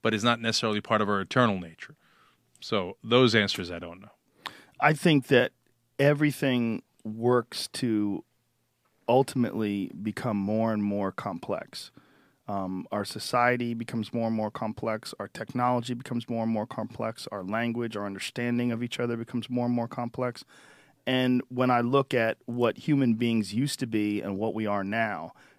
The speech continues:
Speaker 2: and then I just, just take myself out of the situation that I've become so accustomed to, you know, modern life in two thousand fourteen with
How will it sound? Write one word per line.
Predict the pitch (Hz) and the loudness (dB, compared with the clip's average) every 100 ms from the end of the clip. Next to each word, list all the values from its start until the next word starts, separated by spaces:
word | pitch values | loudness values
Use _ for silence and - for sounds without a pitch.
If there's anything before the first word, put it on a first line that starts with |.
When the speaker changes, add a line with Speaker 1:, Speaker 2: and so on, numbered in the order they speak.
| - | -4
Speaker 2:
and | 107 107 | 0 2
then | 110 107 | 2 0
I | 104 | -2
just, | 101 123 - - | -4 -4 -6 -8
just | - 127 - | -8 -8 -2
take | 165 | -2
myself | 151 147 - 127 | -2 -2 -2 0
out | 131 127 | 0 2
of | 120 | 0
the | |
situation | 110 139 - 120 120 - | -2 -4 -2 -2 -2 -4
that | 117 | -6
I've | 104 | -6
become | 104 113 | -8 -8
so | 110 143 | -2 -2
accustomed | 131 - 120 - 113 | -2 -4 -6 -6 -4
to, | - 113 113 - | -2 -4 -4 -8
you | 110 | -8
know, | 107 | -6
modern | 104 123 123 113 | 2 2 2 0
life | 110 110 - | -4 -6 -8
in | 107 | -12
two | - | -8
thousand | 120 113 107 | -4 -4 -4
fourteen | 104 113 107 - 113 113 104 | -8 -8 -8 -6 -2 -2 -2
with | 95 | -6